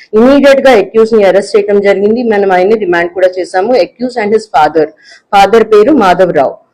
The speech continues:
అక్యూజ్, మెయిన్ అక్యూజ్ పేరు ఏ వన్ ఎస్ హరిశ్చంద్ర ప్రసాద్. వీళ్ళిద్దరిని కూడా మనం రిమాండ్ కి పంపించడం జరిగింది. Both of them are presently, presently వాళ్ళిద్దరు జైల్లో ఉన్నారు. వీళ్ళు ఇద్దరిని, ఆ,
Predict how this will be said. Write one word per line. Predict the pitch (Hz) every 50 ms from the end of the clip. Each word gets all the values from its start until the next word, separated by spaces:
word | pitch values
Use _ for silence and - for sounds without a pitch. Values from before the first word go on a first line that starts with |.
| _ _ _ _ _ _ _ _ -
అక్యూజ్, | 175 - - 226 220 208 190
మెయిన్ | 208 202 196 196
అక్యూజ్ | 208 202 214 202 185 196 -
పేరు | 202 190 196
ఏ | 190 185 190 190
వన్ | 208 208 220
ఎస్ | 254 269 233
హరిశ్చంద్ర | 220 190 185 180 - 208 180 180 180
ప్రసాద్. | 185 160 - - 151 156
వీళ్ళిద్దరిని | 160 196 202 202 202 175 175 226 240 240 233
కూడా | 220 220 254
మనం | 269 247 233 220 196
రిమాండ్ | 180 185 180 180 175 180
కి | 180 -
పంపించడం | - 180 160 156 165 151 156 165 165
జరిగింది. | 156 139 123 - 123 123 123 113 127 - _ _ _ _ _ _ _ _ _ _ _ 185
Both | 202 214 208
of | 226 196
them | 190 214 233 254
are | 240 208 - 190
presently, | 175 156 190 185 180 185 190 - 247 - - -
presently | 190 180 170 190 196 190 220 220
వాళ్ళిద్దరు | 190 180 170 160 165 185 240
జైల్లో | 240 - 185 165 156 160 160
ఉన్నారు. | 147 131 127 123 - - - _ _ _ _ _ _ _ _ _ _ _ _ _ _ _ _ _ _ _ -
వీళ్ళు | 214 233 220 214 214
ఇద్దరిని, | 208 - 214 220 214 - 269 277 269 277 285 285 285 285 285 269
ఆ, | 254 247 240